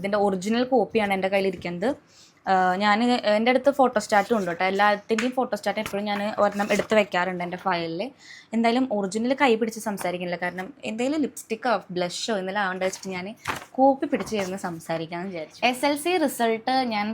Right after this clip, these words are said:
പറയുന്നതിന് മുൻപായിട്ട് ഞാൻ വേറെ കുറച്ച് കാര്യങ്ങൾ പറയും. എൻ്റെ ഒരു എക്സ്പീരിയൻസ്,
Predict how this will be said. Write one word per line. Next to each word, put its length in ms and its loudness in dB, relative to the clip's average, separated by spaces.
പറയുന്നതിന് 400 0
മുൻപായിട്ട് 500 -2
ഞാൻ 100 -8
വേറെ 300 0
കുറച്ച് 260 -2
കാര്യങ്ങൾ 320 -2
പറയും. 180 -6
എൻ്റെ 180 -6
ഒരു 100 0
എക്സ്പീരിയൻസ്, 680 -2